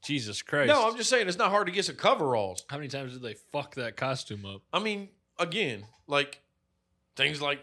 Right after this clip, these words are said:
Speaker 2: Halloween. You, you think that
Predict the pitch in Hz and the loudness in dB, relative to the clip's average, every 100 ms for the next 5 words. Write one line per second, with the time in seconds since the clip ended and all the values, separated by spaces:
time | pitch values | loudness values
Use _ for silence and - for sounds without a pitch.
0 | - _ _ _ - - 156 147 175 107 | -10 _ _ _ -6 0 2 0 -4 -8
1 | 92 _ _ _ _ _ _ - 143 139 | -14 _ _ _ _ _ _ -8 -8 -6
2 | 139 131 143 139 135 127 127 | -10 -2 2 2 -2 -4 -4